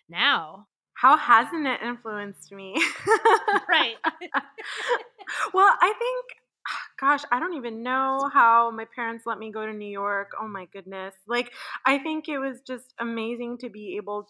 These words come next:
Speaker 2: to take a stand and say, "No, I'm going." Like, I'm going, I'm going because I wanted to,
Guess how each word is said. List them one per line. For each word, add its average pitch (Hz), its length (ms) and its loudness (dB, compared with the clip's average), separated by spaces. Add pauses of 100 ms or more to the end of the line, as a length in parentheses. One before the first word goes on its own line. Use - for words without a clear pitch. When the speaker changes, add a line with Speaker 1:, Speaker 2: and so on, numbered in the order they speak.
Speaker 2:
to 190 520 -6 (520)
take 226 180 -6
a 240 60 -8
stand 196 520 -2
and 185 180 -8
say, 165 680 -8
"No, 170 520 0
I'm 170 320 -6
going." 202 580 -10 (220)
Like, 175 320 -12
I'm - 200 -8
going, 104 500 -14
I'm 180 120 -16
going 180 300 -14
because 180 300 -16
I 190 100 -8
wanted 180 380 -14 (140)
to, 175 460 -8